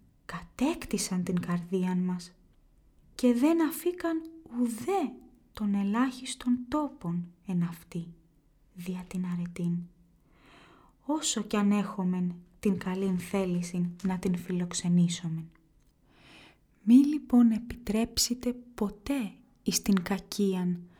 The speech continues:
να θέσει εν τη καρδία σας, έστω και την μύτην της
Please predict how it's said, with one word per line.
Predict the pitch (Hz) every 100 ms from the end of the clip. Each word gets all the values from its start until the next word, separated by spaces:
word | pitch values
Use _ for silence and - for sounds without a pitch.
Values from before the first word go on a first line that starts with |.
| - - - -
να | 196 180
θέσει | - - 214 202 - 190 - -
εν | 196 190
τη | - 180
καρδία | 190 185 185 190 208 202
σας, | - 269 285 - _ - - - - _ _ -
έστω | 262 330 - - 339
και | 320
την | 320 302 294
μύτην | 320 330 - 175 175
της | 175 175 -